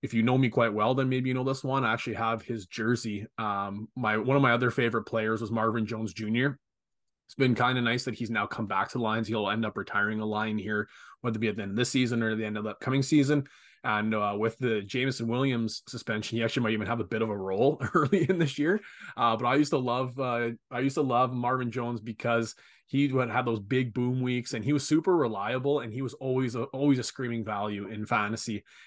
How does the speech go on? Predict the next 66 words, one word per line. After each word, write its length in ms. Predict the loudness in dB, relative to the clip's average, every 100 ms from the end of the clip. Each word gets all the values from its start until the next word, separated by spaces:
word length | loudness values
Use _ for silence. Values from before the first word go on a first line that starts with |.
| -12
Um, 380 | -2 -2 -2 -6
so 180 | -4 -4
I, 160 | 0 -2 0
I 80 |
don't 100 | 0
know. 100 | 0
He 120 | 4 6
was 200 | 6 6
always 180 | 4
one 80 | 4
of 60 | 0
my 100 | -2
favorite 280 | 0 -2 -2
players, 320 | -2 -4 -6
especially 340 | -6 -6 -6
as 40 | -6
a 40 |
Lions 320 | -4 -2 -2
fan. 240 | -2 0 -2 -8 -20 -8
And 100 | 2
then 80 | 6
the 80 | 6
fourth 320 | 6 4 6
one, 100 | 4
I 60 | 2
kinda 240 | 4 4
had 100 | 6
a 60 | 4
hard 280 | 4 2 2
time 280 | -4 -4
because 320 | -4 -2 0 0
I 20 |
was 100 | 0
like, 120 | 2
"Do 120 | 4
I 60 | 2
pick, 300 | 2 0 2
like, 240 | 2 2 _ -20 -12 -4
I 40 |
don't 80 | -2
know, 40 |
I 40 | 2
could 160 | 0
pick 180 | 0 0
Amon-Ra 320 | 2 2 0
Saint 240 | -2 -4 -4
Brown, 320 | -4 -4 -4
but, 100 | -4
like, 100 | -6
he's 160 | -6
still 140 | 0 -2
pretty 360 | -2 -2 -2
fresh. 580 | -2 -8 -6 0 0 0
Like, 140 | -6 -2
two 160 | -2
seasons 360 | 0 0 2 0
in, 60 |
it's 100 | -2
hard 180 | 0 0
to 60 | 0
say 180 | -2 -2
he'd 140 | -2
be 60 | -2
one 100 | -4
of 60 |
my 100 | -6